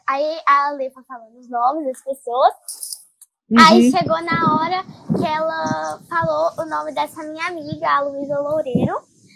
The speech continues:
Speaker 1: Aí,
Speaker 2: Uhum.
Speaker 1: é, aí nesse dia ela chegou atrasada. Eu fiquei assim, gente,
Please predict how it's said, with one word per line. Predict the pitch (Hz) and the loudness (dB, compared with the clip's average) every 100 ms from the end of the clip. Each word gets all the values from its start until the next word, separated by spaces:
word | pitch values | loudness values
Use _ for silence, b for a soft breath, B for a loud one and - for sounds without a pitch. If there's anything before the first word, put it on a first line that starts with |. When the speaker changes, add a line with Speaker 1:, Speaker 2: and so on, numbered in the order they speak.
| b | b
Speaker 1:
Aí, | - 320 320 | 2 4 4
Speaker 2:
Uhum. | 214 190 220 - - | 4 4 0 -2 0
Speaker 1:
é, | 320 - | 0 2
aí | 311 320 302 302 | -2 -4 -10 -10
nesse | 339 349 | -12 -12
dia | 285 302 | -4 -2
ela | 311 | -2
chegou | 311 302 285 | -6 -8 -8
atrasada. | 294 330 285 233 233 | -6 -6 -4 -4 -6
Eu | 254 | -12
fiquei | - | -14
assim, | 277 269 247 | -14 -12 -4
gente, | 233 240 - 254 | -2 -2 -4 -6